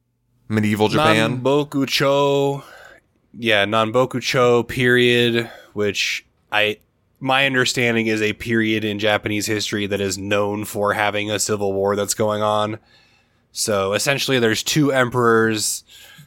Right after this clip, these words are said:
Speaker 2: who are fighting each other for control of Japan. This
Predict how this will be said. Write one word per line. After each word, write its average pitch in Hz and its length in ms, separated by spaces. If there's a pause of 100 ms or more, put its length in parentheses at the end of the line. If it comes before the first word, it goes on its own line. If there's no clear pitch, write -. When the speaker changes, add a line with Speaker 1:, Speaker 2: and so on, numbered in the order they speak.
Speaker 2:
who 107 160
are 95 160
fighting 117 440
each 107 220
other 101 360
for 98 220
control 95 440
of 90 60
Japan. 92 760 (500)
This - 480